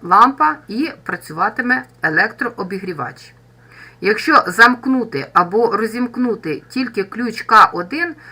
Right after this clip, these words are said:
то електричне коло працювати зовсім не буде. Отже, давайте ми з вами пригадаємо наступне.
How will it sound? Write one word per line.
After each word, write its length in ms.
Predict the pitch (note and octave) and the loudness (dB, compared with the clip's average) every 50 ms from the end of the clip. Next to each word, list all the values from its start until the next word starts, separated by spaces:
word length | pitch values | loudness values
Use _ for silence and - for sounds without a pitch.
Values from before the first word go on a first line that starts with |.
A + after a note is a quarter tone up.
| - - - | -20 -8 -2
то 80 | B3+ | 0
електричне 600 | C4 C4 D4+ D4 - - D4 C#4 C#4+ - - A3 | 0 0 0 -2 -4 -6 -6 -6 -4 -4 -4 -4
коло 360 | A3 - - E4 E4+ - - | -4 -4 -4 -4 -2 -2 -4
працювати 840 | - - - F#3 F#3 F#3 - - E3 F3 G3 A3+ B3 - C#4+ B3 - - | -4 -4 -6 -6 -6 -6 -8 -4 2 6 6 6 6 4 -2 -6 -6 -8
зовсім 600 | D#3 D3 - E3+ F3+ F#3+ F#3 - - G#3+ G#3+ C3+ - | -12 -12 -8 -8 -8 -8 -8 -10 -10 -10 -10 -10 -10
не 240 | - E3+ E3+ F3+ G3 | -10 -10 -8 -8 -8
буде. 440 | F#3 D3 C3+ C3 C3 B2+ - C#3 C#3 - - _ _ _ _ _ _ _ _ _ _ _ _ _ _ _ _ _ _ _ _ _ _ _ _ _ _ _ _ _ _ _ _ _ _ _ _ _ _ _ _ _ _ _ _ _ _ _ - _ - - - - _ - - - - - - - - _ | -8 -10 -12 -12 -12 -12 -12 -14 -14 -16 -20 _ _ _ _ _ _ _ _ _ _ _ _ _ _ _ _ _ _ _ _ _ _ _ _ _ _ _ _ _ _ _ _ _ _ _ _ _ _ _ _ _ _ _ _ _ _ _ -20 _ -20 -20 -20 -20 _ -20 -20 -20 -20 -20 -20 -20 -14 _
Отже, 480 | - C#4 F4 E4 D4 D4+ F4+ E4+ - - | 2 4 4 4 4 4 4 4 2 2
давайте 520 | F3 G3 A3 A3 G#3+ A3+ B3 B3+ - C#4+ C4+ | 2 4 4 6 8 6 6 6 4 0 -2
ми 140 | B3 G#3+ F#3+ | -2 -2 -4
з 80 | - | -2
вами 440 | F3+ F3+ F#3 G3 G#3 A3 A3+ A3 - - | 2 6 6 6 6 6 2 -2 -2 -4
пригадаємо 840 | - G#3 G#3 G3 - E3+ E3+ D#3+ E3+ E3+ F3 F#3 G3+ G#3+ A3 A3 - | -4 -2 0 2 2 2 2 4 6 6 6 6 4 2 0 0 0
наступне. 720 | F#3 G3 G#3 G3+ - - - D#3+ C#3 C#3 - C#3 C3+ F#2 | 0 -2 -4 -4 -6 -10 -10 -12 -10 -10 -10 -10 -10 -10